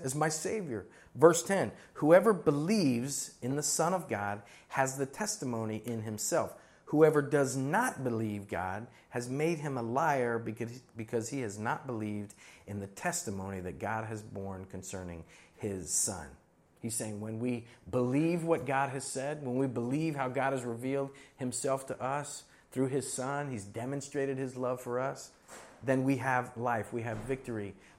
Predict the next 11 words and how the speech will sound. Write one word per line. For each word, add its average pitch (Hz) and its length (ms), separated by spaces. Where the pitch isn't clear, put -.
But 120 140
when 127 200
we 139 300
reject 143 680
Christ, 110 340
when 123 100
we 147 220
call 165 260
God 139 280
a 113 60
liar, 117 640